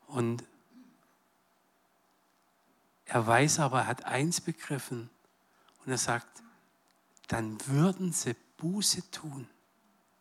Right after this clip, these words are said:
Das haben wir gerade vorhin schon mal gehört. Es ist mehr Freude im Himmel über einen Sünder, der Buße tut, über neunundneunzig Gerechten.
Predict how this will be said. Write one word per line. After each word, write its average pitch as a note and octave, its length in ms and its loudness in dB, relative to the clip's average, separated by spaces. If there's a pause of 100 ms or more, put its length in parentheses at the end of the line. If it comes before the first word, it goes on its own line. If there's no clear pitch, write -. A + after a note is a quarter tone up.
(1040)
Das - 100 -4
haben A#2+ 80 -6
wir C3 80 -2
gerade C3+ 220 0
vorhin C3 220 0
schon B2+ 160 0
mal C3 160 0
gehört. A#2 320 -2
Es B2 180 -2
ist C3+ 320 -6
mehr C3+ 320 0
Freude C#3 440 0
im C3 80 -2
Himmel B2 340 -2 (420)
über B2 220 -4
einen B2+ 240 0
Sünder, C3+ 400 0
der A#2+ 100 2
Buße D3 500 -2
tut, B2 380 -4 (1160)
über B2 220 0
neunundneunzig A#2 840 0
Gerechten. A2+ 540 -10